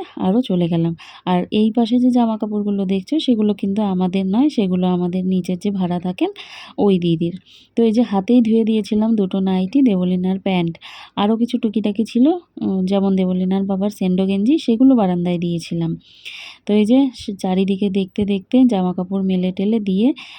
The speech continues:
ঘরে এসে অনেক কিছু কাজ আছে, জানো তো। কাজের তাড়নায় একটু যে কোথাও শান্তি মতো দাঁড়াবো, তার উপায়ও কিন্তু নেই,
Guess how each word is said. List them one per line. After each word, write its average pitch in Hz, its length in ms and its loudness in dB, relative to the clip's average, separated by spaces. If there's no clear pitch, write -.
ঘরে 190 280 2
এসে 196 180 -2
অনেক 190 260 0
কিছু 220 200 -2
কাজ 226 360 -2
আছে, 190 220 -2
জানো 220 280 2
তো। 196 180 0
কাজের 220 320 2
তাড়নায় 254 540 4
একটু 208 300 -4
যে 220 120 -2
কোথাও 233 280 0
শান্তি 202 360 -2
মতো 226 240 -2
দাঁড়াবো, 208 640 0
তার 202 220 0
উপায়ও 196 380 0
কিন্তু 185 340 0
নেই, 165 260 0